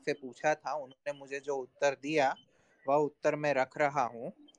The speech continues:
उन्होंने वर्ण संकरता का विधान यह किया कि भाई आपके वर्ण में स्थित होके हुए अगर आप किसी और का कार्य कर, और वर्ण का कार्य कर रहे हो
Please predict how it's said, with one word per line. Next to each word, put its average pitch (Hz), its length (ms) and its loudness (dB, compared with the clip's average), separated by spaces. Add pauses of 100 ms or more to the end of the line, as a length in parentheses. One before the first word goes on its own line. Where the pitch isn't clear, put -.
(480)
उन्होंने 180 640 -2
वर्ण 160 340 0
संकरता 175 640 0
का 185 180 0
विधान 156 480 -2
यह 156 260 -2
किया 147 460 0
कि 170 200 -8
भाई 175 200 -2
आपके 156 540 0
वर्ण 156 420 0
में 180 140 -6
स्थित 208 280 -10 (100)
होके 170 340 -2 (760)
हुए 160 240 6 (640)
अगर 165 280 2
आप 175 160 4
किसी 180 300 -6
और 147 320 4
का 196 240 4
कार्य 160 400 2
कर, 147 240 0 (300)
और 180 200 6
वर्ण 165 360 4
का 165 160 0
कार्य 143 400 0 (100)
कर 135 120 2
रहे 151 300 -4
हो 127 300 -8